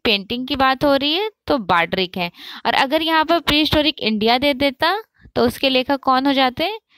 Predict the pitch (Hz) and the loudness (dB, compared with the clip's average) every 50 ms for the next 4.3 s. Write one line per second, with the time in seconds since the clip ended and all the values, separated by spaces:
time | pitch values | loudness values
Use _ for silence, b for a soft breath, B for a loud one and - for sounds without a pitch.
0 | b b b b - 240 254 254 - - 269 247 240 262 247 233 226 226 220 247 | b b b b 0 2 2 2 2 2 0 2 0 0 -2 -2 -4 -2 0 0
1 | 269 277 254 262 254 254 254 - 254 226 220 233 240 - 254 254 262 294 - 262 | 2 2 2 2 2 0 0 0 -2 0 0 -2 -4 -2 -2 -2 -2 -2 -4 -4
2 | 233 - - 247 233 220 - - 165 165 170 165 165 170 - - - 190 190 196 | -4 0 2 2 2 2 0 -2 -2 0 0 0 0 -2 -6 -10 -10 -10 -8 -10
3 | 196 208 202 220 214 214 220 214 190 - 175 151 160 - 170 175 170 170 208 - | -8 -2 0 0 2 2 0 -2 0 -2 -2 -2 -4 -6 -10 -6 -4 -4 -4 -4
4 | - 196 190 190 208 | -4 -8 -8 -8 -10